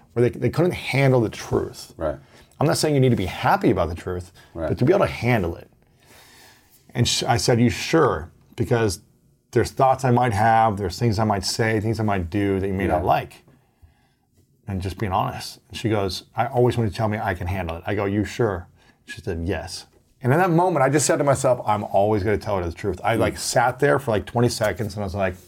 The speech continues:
Speaker 1: "Okay, I'm a thirty-five-year-old man. I don't
Speaker 2: Mm-hmm.
Speaker 1: think I've ever fully told a hundred percent of the truth to one person."
Speaker 2: That's deep.
Speaker 1: There might be, like, a couple little white lies, like, just forgetting to say something,
Speaker 2: Right.
Speaker 1: just to not cause stress. But I was like,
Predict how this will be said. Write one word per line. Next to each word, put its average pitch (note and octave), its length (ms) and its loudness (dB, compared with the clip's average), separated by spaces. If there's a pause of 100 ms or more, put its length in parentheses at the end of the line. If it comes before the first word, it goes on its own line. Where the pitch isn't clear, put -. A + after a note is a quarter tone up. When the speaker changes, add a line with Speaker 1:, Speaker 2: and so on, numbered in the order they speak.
(1300)
Speaker 1:
"Okay, G#2 280 -2
I'm F#2 100 -2
a F2 60 -4
thirty-five-year-old A2+ 880 2
man. F#2+ 320 -2
I - 40 -8
don't F#2 140 -4
Speaker 2:
Mm-hmm. A#2 140 2
Speaker 1:
think B2 140 4
I've A2+ 240 0
ever C3 320 2
fully F#3+ 760 4
told B2+ 340 2
a A#2+ 60 2
hundred D3+ 260 0
percent C#3 200 2
of B2 60 6
the A2 60 4
truth A#2+ 260 2
to A2 80 -2
one G#2 220 0
person." A2 460 -4
Speaker 2:
That's F2+ 160 -6
deep. A2 360 -2
Speaker 1:
There C3 100 0
might F3 140 2
be, G3 80 4
like, F3 180 2
a C#3 60 -2
couple - 280 -2
little C3 200 4
white G#2+ 260 0
lies, G#2 440 4
like, G2+ 200 0
just C#3 160 0
forgetting A2+ 480 2
to G#2+ 80 0
say G#2+ 260 0
something, G#2 680 -4
Speaker 2:
Right. F#2 100 0
Speaker 1:
just - 120 0
to D3 60 2
not C#3+ 300 0
cause A2+ 460 0
stress. G2+ 640 -4 (680)
But G#2+ 80 0
I A2 40 4
was G#2 80 2
like, G#2 240 2